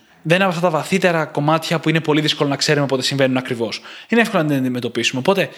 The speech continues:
με το που πιάνουμε τον εαυτό μας να είμαστε καχύποπτοι, μπορούμε να πούμε, «Κι αν κάνω λάθος,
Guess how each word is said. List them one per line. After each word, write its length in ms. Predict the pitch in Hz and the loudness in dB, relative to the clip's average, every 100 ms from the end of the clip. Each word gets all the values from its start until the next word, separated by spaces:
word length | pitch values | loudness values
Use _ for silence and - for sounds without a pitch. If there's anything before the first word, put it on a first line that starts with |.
| - - _ _ _ - | -20 -20 _ _ _ -2
με 120 | 165 | 0
το 60 | |
που 60 | 160 | 0
πιάνουμε 260 | - 269 262 | 0 -2 0
τον 140 | 190 | 0
εαυτό 240 | 156 185 | 0 0
μας 140 | 180 160 | 0 0
να 60 | |
είμαστε 220 | 175 170 156 | -2 -2 -4
καχύποπτοι, 840 | 127 208 190 143 147 214 - _ - - - _ | 0 0 0 -2 -4 -4 -10 _ -20 -20 -20 _
μπορούμε 300 | 151 175 208 | 0 2 2
να 80 | 190 | 0
πούμε, 340 | 196 175 120 - _ _ _ | 0 -2 -4 -10 _ _ _
«Κι 100 | 202 | 0
αν 60 | 202 | 2
κάνω 180 | 214 190 | 2 4
λάθος, 640 | 208 247 247 - - | 2 0 -4 -4 -12